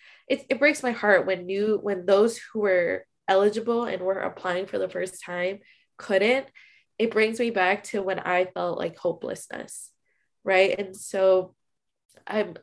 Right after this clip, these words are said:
I'm sure with this daca series, with the work you're doing, Sandra, you're spreading awareness.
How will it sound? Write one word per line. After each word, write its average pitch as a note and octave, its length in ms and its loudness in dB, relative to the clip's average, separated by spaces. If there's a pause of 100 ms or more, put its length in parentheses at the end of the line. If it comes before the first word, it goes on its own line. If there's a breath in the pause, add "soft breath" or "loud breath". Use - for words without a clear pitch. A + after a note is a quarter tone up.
(100)
I'm F#3+ 220 -8
sure G#3 300 0
with G#3 200 0
this G3+ 180 -2
daca G3+ 340 -4
series, F3+ 500 -2
with F3 100 -12
the F#3 100 -2
work G3+ 200 -2
you're F#3 140 -2
doing, F3+ 260 -4
Sandra, F3+ 480 -8
you're G#3 80 -6
spreading A3 360 -6
awareness. F3+ 540 -6